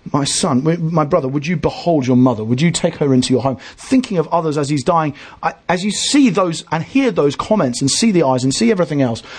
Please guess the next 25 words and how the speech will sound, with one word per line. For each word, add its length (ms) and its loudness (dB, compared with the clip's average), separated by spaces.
I 100 2
think 240 -8
something 340 -2
about 280 0
it 100 -8
says 340 2
something 300 -2
about 160 0
the 80 2
love 240 4
of 140 -8
God 360 -2
that 160 2
we 80 2
would 160 0
never 220 2
have 140 -4
discerned 380 -2
if 80 0
Jesus 300 0
had 80 2
died 240 0
by 100 2
lethal 300 2
injection 520 0